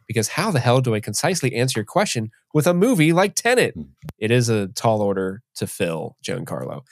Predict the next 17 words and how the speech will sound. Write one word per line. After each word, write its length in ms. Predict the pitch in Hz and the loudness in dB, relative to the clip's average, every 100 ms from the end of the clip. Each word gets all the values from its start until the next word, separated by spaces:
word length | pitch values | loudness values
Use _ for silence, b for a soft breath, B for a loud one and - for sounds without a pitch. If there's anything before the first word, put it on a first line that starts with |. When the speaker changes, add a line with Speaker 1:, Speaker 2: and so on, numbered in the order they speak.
| b b b b b - | b b b b b 0
Speaker 1:
"Walking 380 | 165 233 254 208 | 2 2 0 2
out 120 | 185 | 2
of 80 | 160 | 2
the 60 | |
theater 280 | 131 131 127 | 2 2 4
after 260 | 113 110 110 | 2 0 0
watching 320 | 107 110 113 | 0 0 -2
Tenet 280 | 113 110 110 | -2 -2 -2
was 160 | 107 | -2
the 80 | 113 | 0
most 260 | 110 117 - | 2 2 2
bizarre 400 | 113 117 139 170 | 0 2 4 4
movie-going 560 | 147 139 123 123 127 | 2 2 2 4 4
experience 480 | 117 - - 104 101 | 2 -2 -2 -2 0
I 120 | 104 - | -2 0
ever 300 | 104 110 107 | -2 0 -2
had. 420 | 110 98 87 | 0 -2 -4